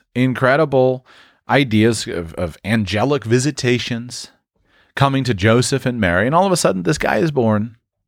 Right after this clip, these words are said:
His name is Jesus. And for thirty years, the man does nothing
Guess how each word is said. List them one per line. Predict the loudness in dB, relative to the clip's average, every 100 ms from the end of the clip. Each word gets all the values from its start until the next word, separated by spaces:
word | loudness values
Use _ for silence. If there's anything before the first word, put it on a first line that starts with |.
| _ _
His | -6
name | -4 -4
is |
Jesus. | -2 -2 -2 -4 -12 -16 _ _ _ _ _ _ _ _ _ _ _ _ _ _ _ -4
And | 0
for | -2
thirty | 0 0 2 0
years, | 2 2 0 -6 -14 -16 _ _ _ _ _ _ _ _ _ _ _ _ _ _ _ _ 0
the | 4
man | 4 4 0 -4 _ _ _
does | 0 4 2 0 -4 _
nothing | -10 -4 0 0 0 -4 -4 -6